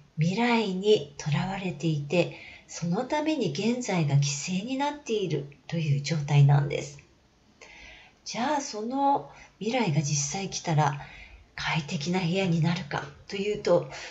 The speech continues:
その時はさらなる未来のために今を犠牲にしてしまうんです。これではいつまで経っても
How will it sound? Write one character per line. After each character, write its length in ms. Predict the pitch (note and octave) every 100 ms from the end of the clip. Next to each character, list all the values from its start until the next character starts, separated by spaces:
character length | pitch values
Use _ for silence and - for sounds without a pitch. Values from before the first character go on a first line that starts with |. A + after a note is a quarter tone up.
| -
そ 180 | - A#3+
の 140 | D4
時 360 | D4+ F#4 - A3+
は 120 | F#3
さ 260 | - - D4+
ら 160 | F#4+
な 160 | F#4+ C#4+
る 160 | F#3+ D3
未 160 | A3+
来 200 | A3+ G#3+
の 140 | F#3+ E3
た 180 | F#3 F#3
め 140 | G3
に 380 | G#3 B3+ A3+ - - - - -
今 400 | - G#3+ G3+ D#3
を 160 | C#3+ -
犠 120 | D#3+
牲 400 | D3 - D#3+ E3
に 300 | D#3+ F#3+ C#3+
し 80 | -
て 120 | -
し 160 | C#3+ C#3+
ま 200 | D3+ C#3+
う 60 | -
ん 20 |
で 200 | - -
す。 200 | - - - - - - - - _
こ 140 | - E3
れ 160 | F#3
で 120 | G3 A#3+
は 140 | -
い 140 | C3+
つ 160 | C#3 A3+
ま 160 | - -
で 160 | C4+
経 200 | C4 D#4+
っ 20 | E4+
て 260 | - D#4
も 340 | D#4 E4+ D4